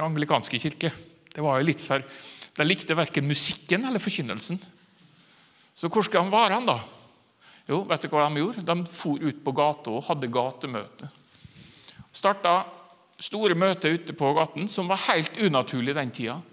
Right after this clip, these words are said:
Det var helt vanlig at alt var lukket inn i bygg den gangen. Så når de kom ut i, der på kirken, nei, ut på gater og streder, det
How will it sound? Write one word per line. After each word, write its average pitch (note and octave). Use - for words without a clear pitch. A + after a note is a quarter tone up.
Det D#3+
var E3
helt F#3+
vanlig E3+
at A#2
alt -
var A#2+
lukket B2+
inn C#3
i A#2+
bygg B2+
den C3+
gangen. B2
Så C#3
når E3+
de F#3
kom G#3
ut G3+
i, E3+
der E3+
på C#3+
kirken, B2+
nei, E3
ut F3
på C3+
gater D#3
og A2+
streder, D3+
det E3